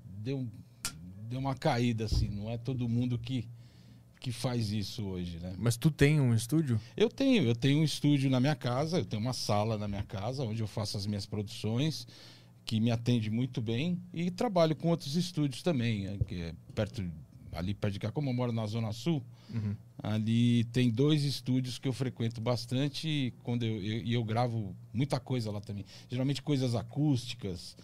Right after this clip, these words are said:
Speaker 1: coisas que precisa de, de uma sala com tratamento especial, ou, ou alguma coisa assim, vo-, tipo voz, um violão,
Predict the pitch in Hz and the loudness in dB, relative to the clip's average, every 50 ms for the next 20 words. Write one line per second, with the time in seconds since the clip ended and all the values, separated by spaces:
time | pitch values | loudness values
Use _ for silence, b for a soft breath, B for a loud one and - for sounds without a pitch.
0 | B B B B B B - - 113 110 104 - - 101 101 110 - - 123 113 | B B B B B B -6 -4 -4 -4 -4 -6 -8 -8 -6 -6 -6 -2 -2 0
1 | 113 113 101 98 110 104 95 101 107 110 101 95 - - 123 117 117 110 - 107 | 0 0 0 0 -2 -2 -2 -2 -2 -2 -4 -4 -2 -2 0 0 0 -2 -2 -4
2 | - 113 107 - 110 104 110 110 104 - - - 107 - - 120 135 110 120 131 | -4 -4 -6 -6 -6 -6 -6 -6 -8 -8 -8 -8 -8 -8 -6 -6 -4 -2 -2 -2
3 | 131 127 117 107 107 104 110 107 110 107 104 101 95 90 - b b b b b | -2 -2 -4 -4 -6 -6 -6 -6 -6 -6 -8 -8 -10 -12 -14 b b b b b
4 | b b b b - 110 110 107 101 101 95 95 95 110 110 113 117 110 113 - | b b b b -6 -6 -4 -4 -4 -6 -8 -8 -8 -6 -6 -4 -4 -4 -4 -4
5 | 120 113 104 104 101 - - 127 131 131 123 117 104 92 87 92 87 92 117 127 | -4 -4 -4 -6 -6 -4 -2 0 0 2 2 0 0 -2 -4 -4 0 0 0 0
6 | 120 120 - 151 123 139 107 90 104 113 127 131 120 104 90 90 104 101 95 113 | 0 0 0 0 0 0 -2 0 0 0 2 2 2 2 0 0 -2 -2 0 0
7 | 113 101 87 95 117 127 127 117 101 | 0 0 0 0 0 2 2 0 0